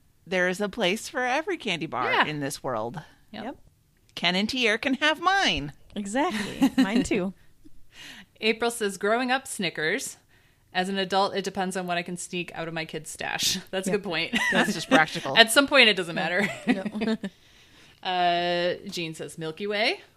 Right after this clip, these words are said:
Speaker 1: Yes,
Speaker 2: Love
Speaker 1: please.
Speaker 2: those. Totally. Um, Fred says, "When we get those giant bags of Halloween candy at Costco, M and M's, plain or peanut, are the first thing to go into the emergency <laughs> backup bowl.
Speaker 3: <laughs>
Speaker 2: Also, Kit Kats. The trick-or-treaters are welcome to the rest."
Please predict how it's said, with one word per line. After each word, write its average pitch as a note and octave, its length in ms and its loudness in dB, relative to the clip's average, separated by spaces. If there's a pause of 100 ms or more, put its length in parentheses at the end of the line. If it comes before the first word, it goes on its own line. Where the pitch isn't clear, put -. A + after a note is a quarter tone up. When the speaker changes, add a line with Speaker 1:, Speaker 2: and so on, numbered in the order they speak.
(140)
Speaker 1:
Yes, D3 100 -8
Speaker 2:
Love D3+ 100 -6
Speaker 1:
please. C3 240 -8
Speaker 2:
those. - 440 -10 (360)
Totally. F3 500 -10 (840)
Um, F3 360 -4
Fred F#3+ 280 0
says, G3 220 -2
"When F#3+ 100 -4
we F#3+ 100 0
get G3+ 140 -2
those A#3 160 -2
giant G3+ 300 0
bags F#3+ 240 0
of F#3+ 80 -6
Halloween F3 360 -4
candy E3+ 280 -6
at - 80 -10
Costco, G#3 600 -2
M G3 160 -2
and G#3 80 -4
M's, E3+ 340 -4
plain E3+ 280 -8
or A3+ 80 -8
peanut, E3 460 -8 (100)
are F3+ 80 -4
the F3 80 -6
first E3 300 -6
thing F3 140 -10
to F3+ 80 -10
go D#3+ 200 -4
into F3 160 -10
the F3 120 -10
emergency E3+ 500 -6
<laughs> A#3+ 80 0
backup F#3 300 -4
bowl. D#3+ 280 -6 (280)
Speaker 3:
<laughs> F3 280 -8
Speaker 2:
Also, G#3+ 360 2
Kit - 220 -6
Kats. - 360 -6
The F#3+ 100 -14
trick-or-treaters G#3 600 -2
are E3+ 140 -2
welcome E3+ 360 -6
to - 120 -14
the F3+ 100 -12
rest." - 440 -18